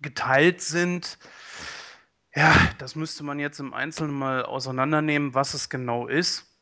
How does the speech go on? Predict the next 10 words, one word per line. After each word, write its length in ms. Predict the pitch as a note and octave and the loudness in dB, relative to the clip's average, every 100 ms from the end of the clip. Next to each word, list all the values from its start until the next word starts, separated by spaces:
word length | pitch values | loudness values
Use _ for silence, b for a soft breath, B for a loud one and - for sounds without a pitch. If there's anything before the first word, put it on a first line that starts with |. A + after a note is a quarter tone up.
| _ _ _ _ _ _ _ - | _ _ _ _ _ _ _ -8
Aber 140 | - C3 | -2 0
wie 60 | C3+ | 0
ich 100 | B2+ | -2
schon 180 | C3+ B2 | -2 0
sagte, 420 | C3 - C3 A#2 | 0 0 -4 -6
es 160 | B2+ - | -6 -6
ist, 340 | C#3 - - | -4 -2 -2
äh, 280 | C3+ B2 A#2+ A#2+ | -2 -2 -4 -6
sehr 420 | A#2 A#2 B2+ B2+ | -10 0 4 6
gemischt, 640 | A#2+ C3+ B2 C#3 C3+ - | 4 -2 2 4 4 2